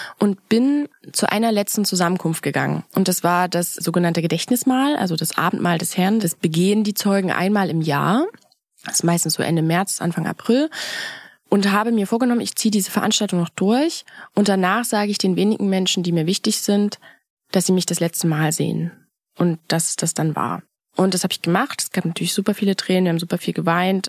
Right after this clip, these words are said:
Dann bin ich gegangen und es hat sich dann natürlich rumgesprochen wie ein Lauffeuer. Und dann haben auch natürlich ganz viele versucht, mich zu kontaktieren, mit mir zu sprechen, mich nochmal zu bekehren. Die Ältesten standen vor meiner Tür, wollten mit mir reden. Ich habe sie nicht reingelassen, habe alle Anrufe abgeblockt, alle E-Mails, Nachrichten, alles abgeblockt.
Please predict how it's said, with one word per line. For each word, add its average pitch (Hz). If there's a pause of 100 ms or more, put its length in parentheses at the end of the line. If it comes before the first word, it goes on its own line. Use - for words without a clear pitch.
Dann 190
bin 190
ich 185
gegangen 180
und 196
es -
hat 185
sich 196
dann 180
natürlich 175
rumgesprochen 165
wie 165
ein 160
Lauffeuer. 196 (240)
Und 190
dann 180
haben 175 (220)
auch 170
natürlich 165
ganz 165
viele 170
versucht, 165
mich 175
zu -
kontaktieren, 208
mit 185
mir 175
zu -
sprechen, 202
mich 180
nochmal 165
zu -
bekehren. 202 (680)
Die 214
Ältesten 214
standen -
vor 180
meiner 170
Tür, 247
wollten 208
mit -
mir 202
reden. 196
Ich 180
habe -
sie -
nicht -
reingelassen, 196
habe 170
alle 170
Anrufe 220
abgeblockt, 180
alle 160 (160)
E-Mails, 226
Nachrichten, 185
alles 160
abgeblockt. 240